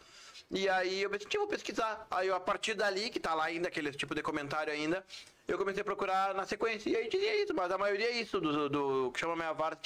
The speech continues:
né, Sentinela de Ralph, Quevedo e Sentinela vinte e quatro horas. Muito, muito, muito. Só que esse, o mais comentado é esse que eu te falei. A mulher vai assim, "Ah, esse Ralph me estressa." E aí, co-, por que que eu estressei ela? Porque eu não conhecia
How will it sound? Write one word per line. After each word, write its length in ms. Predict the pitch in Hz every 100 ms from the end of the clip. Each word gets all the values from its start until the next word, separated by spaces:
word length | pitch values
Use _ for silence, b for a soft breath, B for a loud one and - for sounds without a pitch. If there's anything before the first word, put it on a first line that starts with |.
| 160
né, 260 | 151 143 135
Sentinela 520 | 156 143 151 147 139
de 100 | 135
Ralph, 320 | 143 151 165 - 196
Quevedo 380 | 175 151 165 175
e 40 |
Sentinela 400 | 180 160 170 160
vinte 100 | 156
e 40 |
quatro 220 | - 160 156
horas. 180 | 135 - B B -
Muito, 400 | 160 202 214 160
muito, 260 | 165 175
muito. 300 | 143 143 139 - - -
Só 120 | 185
que 220 | 180 185
esse, 400 | 185 214 - 180 - B
o 60 | -
mais 280 | 170 196 220
comentado 840 | 254 214 196 190 165 175 190 220
é 160 | 202 190
esse 220 | 185 190
que 60 |
eu 40 | 190
te 100 | 190
falei. 360 | 190 185 185 -
A 60 |
mulher 180 | 156 160
vai 80 | 165
assim, 100 | 165 165
"Ah, 200 | 190 175
esse 100 | 156
Ralph 180 | 156 156
me 80 | 170
estressa." 440 | - 156 156 139 - B B B B -
E 160 | 139
aí, 240 | 143 139 143
co-, 180 | 139 135
por 180 | 139
que 100 | -
que 60 | 143
eu 40 | 160
estressei 340 | - 139 151
ela? 120 | 143
Porque 120 | 151 151
eu 40 |
não 100 | 135
conhecia 420 | 139 147 151 156